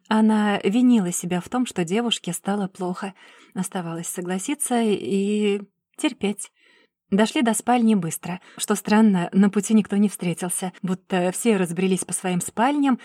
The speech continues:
и уснули крепким сном. Или Альфа попросил.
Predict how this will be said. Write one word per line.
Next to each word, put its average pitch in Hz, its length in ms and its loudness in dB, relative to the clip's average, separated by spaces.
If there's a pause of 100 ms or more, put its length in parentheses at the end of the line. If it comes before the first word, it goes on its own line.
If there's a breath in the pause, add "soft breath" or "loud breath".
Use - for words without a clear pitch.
(140 loud breath)
и 262 80 2
уснули 220 480 2
крепким 180 500 -4
сном. 175 380 -4 (200 soft breath)
Или 262 360 2 (120)
Альфа 180 440 0 (120)
попросил. 190 600 -4